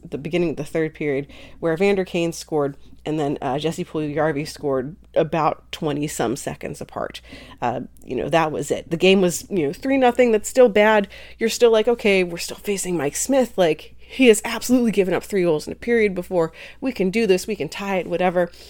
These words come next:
Uh, and then two very quickly at the beginning of the third period,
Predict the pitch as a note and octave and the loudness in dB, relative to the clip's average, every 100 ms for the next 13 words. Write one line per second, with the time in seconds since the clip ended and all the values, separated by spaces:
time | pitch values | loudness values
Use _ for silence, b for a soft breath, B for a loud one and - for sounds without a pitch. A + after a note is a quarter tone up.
0 | B - F3+ D#3+ F3 F3+ E3+ E3+ - F#3+ | B -6 0 0 2 2 2 0 -2 -4
1 | D#3+ E3+ E3+ E3+ E3 - D#3+ D3+ - D#3+ | -2 0 0 -2 -8 -6 -6 -6 -8 -8
2 | D#3 C#3+ D3 D#3+ D3 - D#3+ D3+ D3 | -6 -8 -8 -6 -6 -6 -6 -4 -4